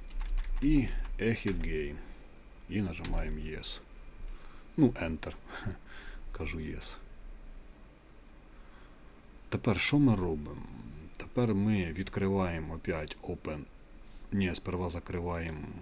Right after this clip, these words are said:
свій Steam або Epic Game, закриваємо його, щоб не було воно, як кажуть, ніяких конфліктів. І тут теж у цій ячейки, ви тут закрили, і тут подивіться, отут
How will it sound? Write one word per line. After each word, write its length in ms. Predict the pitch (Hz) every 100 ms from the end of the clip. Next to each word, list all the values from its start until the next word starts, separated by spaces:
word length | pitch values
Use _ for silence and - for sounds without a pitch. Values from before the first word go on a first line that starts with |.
| -
свій 320 | - 95 92 87
Steam 580 | - - 101 90 87
або 200 | 87 82
Epic 400 | 90 - 85 87 82 82
Game, 280 | 113 120 80
закриваємо 640 | 80 85 82 80 80 85
його, 320 | 95 101 127 135 - - - - - -
щоб 280 | - 92 87
не 80 | 90
було 320 | 85 90 87
воно, 300 | 85 85 82
як 160 | 82 -
кажуть, 320 | 87 82 -
ніяких 320 | 85 80 82
конфліктів. 760 | - 85 85 90 82 - - 85
І 120 | 104
тут 220 | - 98
теж 300 | - 92 85
у 240 | 82 85
цій 200 | 85 95
ячейки, 640 | 90 90 - 131 127 127 82
ви 120 | 90
тут 240 | - 90
закрили, 480 | 92 90 131 135 98
і 40 | 90
тут 180 | 90
подивіться, 580 | - 82 85 82 78 -
отут 420 | 80 80 - 76